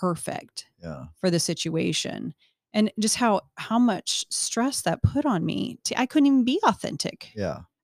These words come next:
Speaker 1: I couldn't even be myself. I was so afraid to let anyone know that I was sad, that I wasn't happy in my marriage, or, you know, whatever it is.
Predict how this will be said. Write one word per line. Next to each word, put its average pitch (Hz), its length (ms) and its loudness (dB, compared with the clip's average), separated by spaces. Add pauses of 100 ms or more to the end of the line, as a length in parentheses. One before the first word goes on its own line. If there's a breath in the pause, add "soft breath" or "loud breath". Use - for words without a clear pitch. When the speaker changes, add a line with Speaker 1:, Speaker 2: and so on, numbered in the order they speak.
Speaker 1:
I 226 80 4
couldn't 277 200 6
even 247 140 6
be 262 180 2
myself. 185 420 0
I 208 40 2
was 240 160 2
so 254 160 2
afraid 233 680 0
to 220 100 -2
let 196 280 0
anyone 220 600 4
know 175 420 0 (400 loud breath)
that 185 220 6
I 170 140 6
was 202 260 2
sad, - 560 -6
that 175 400 4
I 185 80 4
wasn't 185 400 2
happy 170 280 -4
in 165 80 -2
my 160 140 -2
marriage, 147 560 -6
or, 180 140 -4 (100)
you 196 140 0
know, 170 120 2
whatever 277 460 2
it 202 80 0
is. - 380 -2